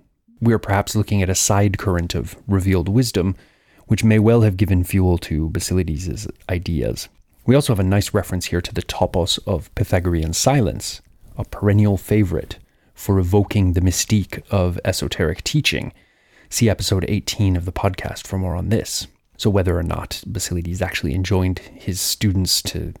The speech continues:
be silent for five years, the point is they were being esoteric, like the Pythagoreans.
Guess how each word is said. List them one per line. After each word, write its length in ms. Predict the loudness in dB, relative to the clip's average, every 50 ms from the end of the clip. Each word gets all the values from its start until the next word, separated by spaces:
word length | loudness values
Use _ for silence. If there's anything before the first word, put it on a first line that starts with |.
| _
be 100 | -10 -6
silent 420 | -6 -4 0 2 2 4 2 0 0
for 140 | -2 -4
five 240 | -2 0 0 0 2
years, 360 | 2 2 2 0 0 -2 -6
the 200 | -8 -8 -8 -8
point 320 | -8 -6 -2 0 2 2 2
is 240 | 2 0 -2 -6 -10 _ _ _ _ _ 0
they 100 | 2 4
were 160 | 4 4 4
being 300 | 4 4 4 4 4 2
esoteric, 800 | 0 2 2 2 0 0 -2 -2 -2 -2 -2 -4 -6 -8 -14 -20 -20 -16 -6
like 280 | -4 -2 -2 -2 -4 -8
the 100 | -10 -10
Pythagoreans. 920 | -10 -12 -10 -8 -8 -6 -4 -4 -6 -6 -6 -8 -10 -12 -12 -12 -14 -14